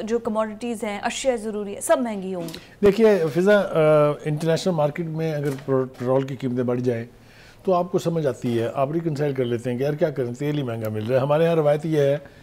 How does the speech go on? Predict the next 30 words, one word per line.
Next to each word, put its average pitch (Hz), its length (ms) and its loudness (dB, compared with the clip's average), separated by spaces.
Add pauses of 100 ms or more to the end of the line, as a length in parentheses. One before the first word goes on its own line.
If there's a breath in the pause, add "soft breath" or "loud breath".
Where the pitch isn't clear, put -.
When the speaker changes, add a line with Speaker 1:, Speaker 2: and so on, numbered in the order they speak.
(200 loud breath)
Speaker 2:
कि 165 80 0
इंटरनेशनल 151 880 -2
मार्केट 143 400 0
के 147 140 -4
अंदर 127 240 0
कीमतें 139 500 -2
कम 127 140 0
होती 202 280 4
हैं, 185 260 2 (160)
Speaker 1:
हम 208 180 -4
बढ़ा- 180 140 -4
Speaker 2:
हमारी 185 280 4
कीमतें 185 500 2
बढ़ती 262 380 8
हैं, 190 240 6
या 156 140 4
Speaker 1:
हम - 60 4
Speaker 2:
तो - 80 6
Speaker 1:
बढ़ा 247 100 6
Speaker 2:
चले 247 100 6
Speaker 1:
देते 247 120 8
Speaker 2:
वहीं 214 140 8
Speaker 1:
हैं। 240 80 8
Speaker 2:
स्टेटस 208 380 2
रखिए 180 280 2
आप, 202 120 4
हम 190 60 2
Speaker 1:
हाँ। 175 80 0
Speaker 2:
बढ़ाते 131 300 -2
हैं। 127 220 -2